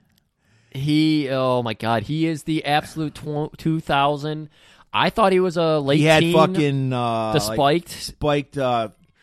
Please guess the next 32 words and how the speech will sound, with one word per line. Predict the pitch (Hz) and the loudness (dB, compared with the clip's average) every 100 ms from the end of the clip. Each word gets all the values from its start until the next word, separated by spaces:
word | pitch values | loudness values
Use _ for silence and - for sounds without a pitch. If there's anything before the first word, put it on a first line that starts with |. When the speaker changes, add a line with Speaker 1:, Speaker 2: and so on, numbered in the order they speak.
| - | -12
Speaker 2:
tips, | 156 156 - - | -10 -10 -12 -10
like | 127 - | -10 -10
frosted | - 143 135 - 117 | -8 -4 -4 -4 -14
tips. | - 185 | -4 4
Speaker 1:
Oh, | 156 170 | 4 4
frosted | 170 147 - 160 | 2 0 -4 -8
spiked | - 151 151 | -4 -2 -2
tips. | - 135 | -2 0
Speaker 2:
He | 156 | 2
had | 147 | 0
the | |
puka | - 165 156 | 0 0 0
shell | 147 - 156 139 | -2 -2 0 0
necklace. | 156 160 156 - 160 156 151 147 143 131 - - | -2 -4 -6 -6 -2 0 2 2 0 -2 -8 -8
Speaker 1:
He | 165 | -6
was | 160 143 | -6 -8
so | - 147 | -8 -6
Speaker 2:
He | 151 | -4
looked | 143 | -2
like | 143 | -2
Speaker 1:
not- | 143 | -2
Speaker 2:
he, | 135 | -4
he | 139 139 | -6 -4
had | 143 139 | -2 -2
to | 120 | -4
have | - | -6
date | 117 110 | -6 -6
raped | 110 104 | -6 -8
somebody | - 143 139 135 131 | -8 -6 -2 0 0
in | 127 | -4
his | 117 | -8
life. | 131 127 127 127 123 117 - - | -8 -4 -2 -2 -4 -8 -12 -20